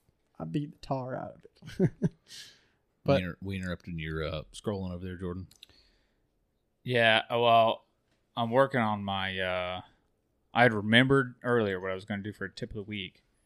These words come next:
Speaker 3: and it reminded me that I should buy it before I give my tip of the week, 'cause it's a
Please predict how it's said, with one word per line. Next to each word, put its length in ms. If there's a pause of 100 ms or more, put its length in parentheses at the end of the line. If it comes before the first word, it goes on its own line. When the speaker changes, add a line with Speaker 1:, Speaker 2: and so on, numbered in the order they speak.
(380)
Speaker 3:
and 100
it 60
reminded 480
me 380 (1040)
that 160
I 180
should 280 (400)
buy 240
it 300 (220)
before 420
I 100
give 340
my 140
tip 220
of 60
the 80
week, 400 (1200)
'cause 140
it's 180
a 100